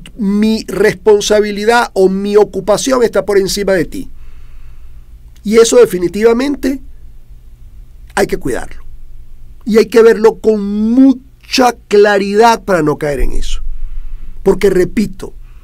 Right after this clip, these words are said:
el proceso de ver envejecer a nuestros padres es un proceso muy duro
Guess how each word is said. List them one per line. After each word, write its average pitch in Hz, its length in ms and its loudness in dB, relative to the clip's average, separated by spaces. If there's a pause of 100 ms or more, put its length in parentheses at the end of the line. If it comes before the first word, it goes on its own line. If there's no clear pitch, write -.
(160)
el 185 140 -2
proceso 220 560 0
de 208 120 4
ver 185 160 2
envejecer 147 720 -2 (1800)
a 190 100 0
nuestros 156 340 0
padres 302 500 2 (1200)
es 170 100 2
un 185 60 6
proceso 180 360 2
muy 185 180 2
duro 190 520 4